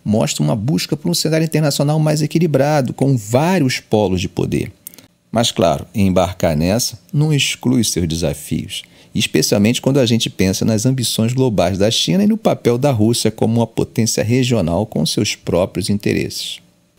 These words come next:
Resumindo, o que a gente tem aqui é uma relação bem complexa, uma mistura de cooperação e, ao mesmo tempo, de competição. No momento, o que tá rolando é que eles encontraram interesses em comum, principalmente quando se trata de enfrentar adversários que eles têm em comum, e isso tá ajudando a fortalecer a parceria entre eles.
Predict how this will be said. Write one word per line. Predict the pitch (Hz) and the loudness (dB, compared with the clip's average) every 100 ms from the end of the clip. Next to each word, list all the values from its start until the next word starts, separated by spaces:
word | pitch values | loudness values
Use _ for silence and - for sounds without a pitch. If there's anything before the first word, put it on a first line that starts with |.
| - _ | -20 _
Resumindo, | - 131 123 92 113 113 | 0 2 2 2 2 2
o | |
que | 123 | 0
a | 127 | 0
gente | 156 - | 0 0
tem | 120 | 0
aqui | 85 - | 2 0
é | |
uma | 123 131 | 2 2
relação | 147 123 - 147 | 2 0 0 0
bem | 110 113 156 | 2 2 2
complexa, | - 170 - - - - - - - - - | 2 0 0 -2 -2 -6 -10 -16 -20 -10 0
uma | 110 | 2
mistura | 117 - 143 135 | 2 2 2 2
de | 110 | 0
cooperação | - 98 92 80 - - 90 131 - | 0 2 2 2 -2 -4 -4 -4 -2
e, | - | 0
ao | 147 | 2
mesmo | 156 170 139 | 2 0 0
tempo, | - 127 127 | 0 -2 -2
de | 135 | -6
competição. | - 143 160 143 143 - - 80 - - - - - - | -2 -2 0 -2 -2 -4 -2 -4 -6 -14 -20 -20 -20 -2
No | 110 | 2
momento, | 113 123 92 90 | 4 4 4 2
o | - | 0
que | 170 | 0
tá | 98 | 2
rolando | 123 139 104 117 175 | 2 2 2 2 -2
é | |
que | - | 0
eles | 185 185 170 | -2 0 0
encontraram | 165 180 151 147 160 | 0 -2 0 0 0
interesses | 170 160 117 117 113 | 2 2 2 2 2
em | 143 | 0
comum, | 143 190 127 101 - | 2 2 2 0 -2
principalmente | - 92 - 123 87 - | 0 0 2 2 0 0
quando | 92 98 | 0 0
se | 73 | -2
trata | - 85 - | 0 -2 0
de | 92 | -2
enfrentar | 95 - 90 - 87 | -2 0 -2 0 0
adversários | 87 101 110 104 - 98 123 | 0 0 0 0 0 -2 -2
que | - | 0
eles | 233 - - | 0 0 0
têm | 123 131 | 0 0
em | |
comum, | 147 165 165 156 170 | 0 0 2 2 2
e | 117 104 | 4 4
isso | 123 - | 2 -2
tá | - 127 | 0 0
ajudando | 135 151 - 104 110 | 2 0 0 2 0
a | |
fortalecer | - 135 - 135 107 - - | -2 -4 0 0 0 0 -2
a | 113 | -2
parceria | - 131 - 110 104 113 | -2 -2 -2 0 2 2
entre | 123 156 | 2 2
eles. | 107 87 - | 2 0 -6